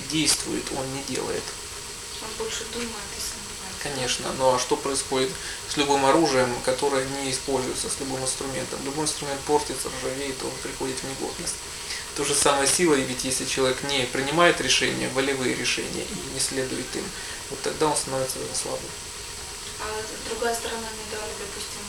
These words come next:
Speaker 2: диктаторство.
Speaker 1: Диктаторы — люди переполнены силой, люди, они становятся слепым орудием в руках.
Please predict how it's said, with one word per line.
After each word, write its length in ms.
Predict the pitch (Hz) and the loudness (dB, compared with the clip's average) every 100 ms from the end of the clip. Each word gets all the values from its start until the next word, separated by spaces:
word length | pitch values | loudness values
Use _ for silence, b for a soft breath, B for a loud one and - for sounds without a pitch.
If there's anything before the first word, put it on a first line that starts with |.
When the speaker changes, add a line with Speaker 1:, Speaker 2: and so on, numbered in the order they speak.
| 202 196 190 | -8 -8 -8
Speaker 2:
диктаторство. 680 | 202 - 196 190 - - - - - - - - - - - - 151 | -8 -6 -6 -6 -6 -8 -8 -10 -10 -10 -10 -10 -10 -10 -8 -8 -4
Speaker 1:
Диктаторы — 600 | 147 151 175 170 139 135 | -4 4 4 6 6 4
люди 280 | 135 151 139 | 4 0 -2
переполнены 1040 | - 143 - 170 147 139 131 131 123 127 | 0 0 4 4 4 0 0 2 2 2
силой, 640 | - 131 131 123 120 110 - - - - - - | 2 2 0 0 0 -2 -2 -4 -6 -6 -8 -8
люди, 260 | 151 151 147 | -4 -2 0
они 180 | 139 139 | 0 0
становятся 420 | - 139 131 131 | -2 -2 -2 0
слепым 340 | - 143 139 131 | 0 -2 -4 -2
орудием 360 | 135 151 156 - - - - - | 0 0 -2 -4 -4 -8 -8 -8
в 40 | - | -8
руках. 240 | - - | -6 -6